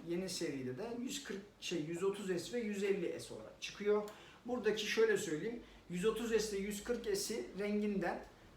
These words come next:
diğerini de renginden ayırt edebiliyorsunuz. Yani yüz altmış ile yüz elli arasında da renk farkı var, özellikler aynı. Bu o yüz otuz ile yüz kırk arasında da işte renk farkı var, özellikler aynı. Bir tanesi otomatik iplik takıyor,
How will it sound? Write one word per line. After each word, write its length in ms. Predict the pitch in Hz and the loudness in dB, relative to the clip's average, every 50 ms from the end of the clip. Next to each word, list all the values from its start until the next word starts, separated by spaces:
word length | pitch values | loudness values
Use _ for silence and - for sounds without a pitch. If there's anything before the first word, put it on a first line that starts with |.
| - - - - - | -20 -20 -20 -12 -4
diğerini 440 | - 247 214 180 160 147 135 123 117 | 2 6 6 6 6 4 -2 -4 -6
de 100 | 123 120 | -4 -4
renginden 460 | 120 123 120 120 113 113 113 117 113 | -2 -2 -2 -4 -4 -6 -8 -8 -10
ayırt 320 | 113 113 120 131 127 117 120 120 | -10 -8 -8 -8 -10 -10 -10 -12
edebiliyorsunuz. 580 | 113 113 117 117 120 123 117 - 170 208 196 | -12 -12 -12 -12 -10 -10 -10 -10 -10 -8 -6
Yani 200 | 185 185 180 180 | -4 -4 -2 -2
yüz 160 | 180 190 180 208 | -4 -2 0 0
altmış 320 | 196 202 208 214 - - | 0 0 0 -4 -6 -4
ile 80 | 196 190 | -4 -2
yüz 180 | 190 175 175 | -2 0 2
elli 220 | 196 196 196 202 196 | 2 2 2 2 2
arasında 460 | 185 170 147 151 151 143 131 135 127 | 2 2 0 -2 -6 -6 -6 -6 -6
da 60 | 123 | -6
renk 240 | 123 123 123 - - | -6 -6 -8 -8 -8
farkı 300 | 139 123 123 - - 156 | -6 -6 -6 -6 -4 -4
var, 160 | 208 240 - - | -2 -2 -2 -4
özellikler 580 | 156 143 127 143 123 120 120 120 - - 135 123 | -6 -4 -4 -4 -4 -4 -4 -8 -8 -10 -8 -8
aynı. 340 | 127 139 151 190 247 269 254 254 - - | -8 -8 -6 -6 -6 -6 -6 -8 -10 -10
Bu 360 | 185 170 170 180 226 247 196 | -10 -10 -8 -6 -6 -2 -2
o 60 | 208 196 | -2 -2
yüz 220 | 196 208 202 208 | 0 -2 -2 -2
otuz 260 | 220 208 - 190 170 | -2 -2 -4 -6 -2
ile 140 | 160 165 151 | 0 0 0
yüz 220 | 170 196 196 - | 0 -2 -4 -6
kırk 220 | - - 214 - 196 | -6 -8 -6 -4 -2
arasında 440 | 170 156 151 - - 147 139 139 143 | -2 -2 -2 -4 -6 -8 -6 -4 -2
da 220 | 208 240 - - - - - - - - - - | -2 -2 -4 -4 -10 -16 -20 -20 -20 -20 -20 -16
işte 140 | - - 151 | -12 -6 -4
renk 260 | 180 202 214 208 - | -4 -4 -4 -4 -2
farkı 300 | 214 208 208 208 202 214 | 0 0 0 0 0 0
var, 100 | 226 220 | 2 2
özellikler 560 | 214 196 180 185 180 165 156 151 160 226 233 | 2 2 2 2 0 0 0 -2 -2 0 0
aynı. 320 | 220 190 175 131 123 131 175 | 0 0 0 -2 -2 -4 -6
Bir 100 | 233 226 | -4 -2
tanesi 360 | 226 202 190 170 160 - 170 | -2 0 0 0 -2 -2 -4
otomatik 420 | 170 - 180 180 175 - - - | -4 -2 -2 -4 -4 -6 -8 -12
iplik 300 | 165 - - 190 202 - | -14 -12 -12 -12 -10 -4
takıyor, 460 | - 214 208 208 214 214 214 220 220 | -4 -4 -4 0 4 4 4 4 4